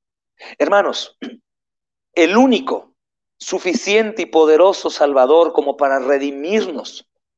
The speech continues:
y mantenernos seguros de inicio a fin es el Señor Jesucristo. No hay otro, no hay manera. Y obviamente, mi amado hermano, esto quiere decir que debo conocer al verdadero Jesucristo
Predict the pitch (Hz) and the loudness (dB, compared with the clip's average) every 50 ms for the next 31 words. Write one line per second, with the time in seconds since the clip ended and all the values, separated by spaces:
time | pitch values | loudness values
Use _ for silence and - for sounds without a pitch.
0 | _ _ _ _ 180 170 160 151 151 151 151 156 147 147 160 175 175 202 202 202 | _ _ _ _ -6 -2 -2 -2 -2 -2 -2 -2 0 0 0 0 0 -2 -6 -6
1 | - - - 156 135 123 151 196 208 190 151 - - - - - 113 139 147 143 | -6 -4 -4 -4 -2 -2 0 0 0 0 0 -2 -4 -6 -12 -6 -2 0 0 0
2 | 139 139 143 160 208 247 233 - - 285 226 - - - 175 143 131 147 - - | 0 -2 -4 -2 0 0 0 0 0 0 0 0 -2 -6 -6 -6 -6 -10 -12 -16
3 | _ _ _ _ _ _ _ _ _ _ 135 131 - - 135 120 - 127 110 107 | _ _ _ _ _ _ _ _ _ _ -4 -4 -2 -4 -6 -6 -6 -8 -8 -8
4 | 107 - - 110 - 101 - - - - - - - _ _ _ _ _ _ _ | -10 -10 -12 -16 -16 -16 -18 -16 -16 -18 -18 -18 -20 _ _ _ _ _ _ _
5 | _ _ _ _ _ _ - 139 156 190 220 226 226 202 190 170 151 - - - | _ _ _ _ _ _ -8 -2 0 2 2 2 4 4 4 2 2 0 -4 -12
6 | - _ _ _ _ _ _ _ _ _ - 127 143 160 190 208 220 226 220 214 | -18 _ _ _ _ _ _ _ _ _ -16 -14 -6 -4 -2 0 2 2 2 2
7 | 214 202 196 196 190 175 160 156 131 95 90 - _ _ _ _ _ _ _ _ | 2 0 -2 -2 -2 0 0 0 -2 -2 -6 -12 _ _ _ _ _ _ _ _
8 | - - - - _ - 196 175 165 170 190 196 226 226 220 220 226 214 185 156 | -20 -20 -20 -20 _ -8 -4 0 2 2 2 2 2 2 2 4 2 2 2 0
9 | - 147 131 139 147 139 135 143 147 160 165 160 156 143 120 107 101 120 - _ | 0 0 0 0 -2 -2 -2 0 0 2 2 0 0 -2 -6 -6 -8 -12 -14 _
10 | _ _ _ _ _ _ _ _ _ 139 131 127 - - - 220 220 - - - | _ _ _ _ _ _ _ _ _ -4 -4 -4 -2 0 0 0 0 -2 -8 -18
11 | _ _ _ _ - - 139 143 156 165 147 - - 135 113 110 135 - _ _ | _ _ _ _ -4 0 2 2 2 2 0 -4 -6 -6 -6 -6 -8 -8 _ _
12 | _ _ _ - 156 127 139 127 135 165 165 - 156 151 156 143 - - - 277 | _ _ _ -4 -2 0 2 2 2 0 0 -2 -2 -2 -4 -6 -6 -2 0 0
13 | 185 - 165 143 127 135 123 117 113 113 110 110 107 - 113 107 - 107 - - | 2 2 0 0 -2 -2 -4 -4 -6 -6 -6 -8 -8 -10 -12 -14 -16 -18 -18 -18
14 | - 85 - - - | -18 -20 -20 -20 -20